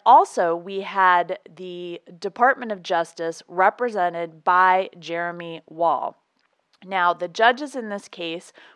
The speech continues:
were Robert Wilkins, who's an Obama judge, meaning he was appointed to the federal bench by President Obama. We have Karen Henderson, who is a George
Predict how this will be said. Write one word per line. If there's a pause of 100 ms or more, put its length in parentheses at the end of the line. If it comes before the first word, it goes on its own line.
were
Robert
Wilkins,
who's
an
Obama
judge,
meaning
he
was
appointed (320)
to
the
federal
bench (100)
by
President
Obama. (340)
We
have
Karen
Henderson,
who
is
a
George